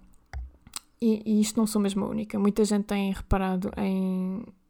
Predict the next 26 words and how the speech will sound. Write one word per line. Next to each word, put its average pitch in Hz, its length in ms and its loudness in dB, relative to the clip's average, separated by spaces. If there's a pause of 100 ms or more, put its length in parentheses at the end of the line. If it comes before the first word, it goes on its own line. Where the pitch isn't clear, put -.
(280)
em 240 80 0
alterações 269 420 0
corporais, 196 520 -2
em 220 40 2
alterações 226 400 0
no 214 100 2
próprio 208 300 -2
corpo. - 380 -10 (640)
Ah, 202 520 -4
algumas 214 320 0
pessoas 214 220 0
engordaram, 202 480 2
outras 202 280 -2
emagreceram, 202 800 0
outras 214 260 -2
simplesmente 202 760 0 (1000)
olham 226 260 4
para 208 120 2
o - 20 -2
corpo 196 220 -4
de - 80 -12
forma 202 260 -2
diferente. - 600 -6
E, 208 720 2
na 233 160 2
verdade, 226 380 0